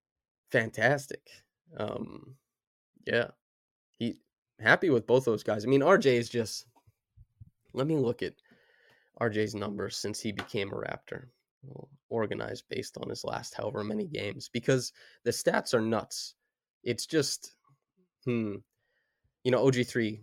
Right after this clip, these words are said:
as I poke around, mentions the, the underhanded layup that, uh,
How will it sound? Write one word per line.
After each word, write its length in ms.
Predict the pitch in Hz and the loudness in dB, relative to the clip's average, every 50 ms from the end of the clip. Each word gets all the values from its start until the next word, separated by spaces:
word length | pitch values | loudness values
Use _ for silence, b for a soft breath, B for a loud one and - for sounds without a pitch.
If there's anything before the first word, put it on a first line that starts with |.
| - - | -8 -6
as 160 | 110 104 - | -4 -4 -2
I 200 | 98 101 98 - - - _ _ | -4 -4 -4 -8 -10 -18 _ _
poke 200 | - 123 110 - | 0 0 0 2
around, 360 | 110 107 101 101 101 101 104 - - | 2 2 2 0 -2 -4 -6 -10 -6
mentions 540 | 120 117 113 113 - - 107 104 104 104 - | -4 -2 -2 -2 -2 -2 -2 -2 -2 -6 -6
the, 320 | - 110 104 98 98 - - | -2 0 0 0 -2 -4 -4
the 140 | 120 123 - | -4 -2 2
underhanded 500 | 123 123 123 123 120 120 120 120 113 104 | 2 4 4 4 4 4 0 0 -2 -4
layup 400 | 107 110 107 110 107 107 - - - | -2 -2 0 0 0 -2 -4 -4 -4
that, 340 | 107 101 101 - - - | -4 -4 -4 -6 -6 -6
uh, 260 | 104 98 98 101 - | -4 -4 -4 -6 -10